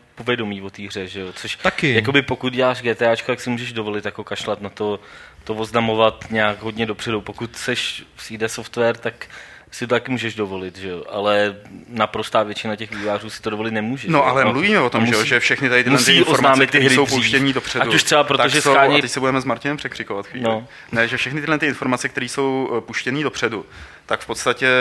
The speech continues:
Speaker 3: jsou marketing, že jo? Je to reklama.
Speaker 1: No.
Speaker 3: A, a proto je, není pro ně výhodnější třeba začít to pouštět půl roku před vydáním a nikoli v čtyři roky před vydáním.
Speaker 1: Ale spousta těch vývojářů to dělá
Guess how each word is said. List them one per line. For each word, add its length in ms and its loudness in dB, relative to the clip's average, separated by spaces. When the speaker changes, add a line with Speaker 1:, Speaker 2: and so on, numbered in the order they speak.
Speaker 3:
jsou 200 -2
marketing, 420 0
že 60 -8
jo? 60 -4
Je 80 -4
to 100 0
reklama. 400 0
Speaker 1:
No. 200 -8
Speaker 3:
A, 220 2
a 180 0
proto 240 -4
je, 300 0
není 280 -4
pro 120 -4
ně 100 -2
výhodnější 520 -6
třeba 220 0
začít 220 -8
to 80 -12
pouštět 340 -6
půl 240 0
roku 200 0
před 180 -6
vydáním 440 0
a 40 -2
nikoli 280 -2
v 40 -16
čtyři 320 -2
roky 240 -4
před 200 -10
vydáním. 260 -4
Speaker 1:
Ale 140 4
spousta 340 -2
těch 160 -4
vývojářů 340 0
to 120 -8
dělá 200 0